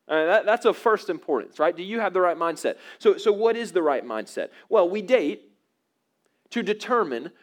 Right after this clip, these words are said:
whether or not someone would be a good fit for marriage. It's a tool that's designed to move you towards marriage. So we date to determine whether or not someone would be a good fit for marriage. We don't date for experience. We don't date for fun.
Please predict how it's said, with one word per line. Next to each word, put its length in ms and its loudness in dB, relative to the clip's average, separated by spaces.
whether 420 2
or 60 2
not 300 -2
someone 400 -2
would 120 -2
be 120 -2
a 80 -4
good 240 -2
fit 200 -4
for 160 -4
marriage. 640 -6
It's 160 -6
a 60 0
tool 380 0
that's 160 0
designed 380 0
to 100 -4
move 200 -4
you 120 -12
towards 480 0
marriage. 340 0
So 120 2
we 160 -2
date 460 -2
to 160 -6
determine 800 -4
whether 340 2
or 60 2
not 220 0
someone 320 -4
would 120 0
be 120 0
a 40 0
good 220 0
fit 240 -6
for 80 0
marriage. 380 -2
We 160 -4
don't 420 0
date 400 -2
for 240 2
experience. 960 -8
We 140 -2
don't 260 0
date 180 0
for 200 0
fun. 480 -4